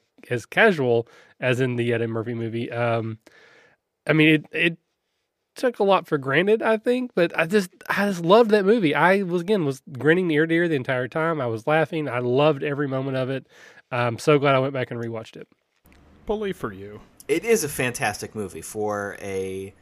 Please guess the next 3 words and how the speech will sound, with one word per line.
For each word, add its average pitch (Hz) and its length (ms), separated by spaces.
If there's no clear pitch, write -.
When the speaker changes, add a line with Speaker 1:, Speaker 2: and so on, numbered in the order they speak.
Speaker 3:
eighties 120 1040
wire 117 500
fu 110 920